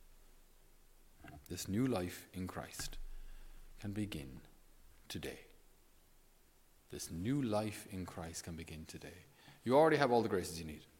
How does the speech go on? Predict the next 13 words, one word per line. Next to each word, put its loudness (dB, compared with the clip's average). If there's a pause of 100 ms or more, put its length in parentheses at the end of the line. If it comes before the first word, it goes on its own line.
(360)
You 6
already 10
have 6
the 4
Holy 4
Spirit. -6 (440)
This -8
new 4
life 6
in 0
Christ 0
can -4
begin -6